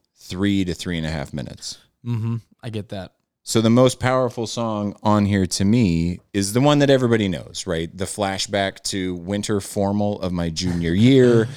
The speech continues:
Speaker 2: <laughs>
Speaker 1: slash, um, winter formal of my senior year, and then prom of my senior year, and that's I Will Make Love to You.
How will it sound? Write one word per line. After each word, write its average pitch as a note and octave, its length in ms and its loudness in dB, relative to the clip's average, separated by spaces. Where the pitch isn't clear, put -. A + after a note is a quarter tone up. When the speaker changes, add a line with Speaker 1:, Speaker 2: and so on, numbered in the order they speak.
Speaker 2:
<laughs> - 240 -20
Speaker 1:
slash, G2 760 0
um, F2 600 -4
winter G2 340 -2
formal G2 300 0
of F2+ 60 -2
my F2+ 100 -2
senior A#2+ 340 0
year, G2 320 2
and F#2 100 -6
then F2 120 -4
prom A#2+ 260 0
of G#2+ 40 0
my G2+ 120 2
senior G2 320 2
year, F2+ 400 2
and F2 120 0
that's E2+ 280 0
I G2 140 2
Will F#2+ 100 4
Make F2 220 0
Love F2+ 220 2
to - 120 -4
You. E2 320 -4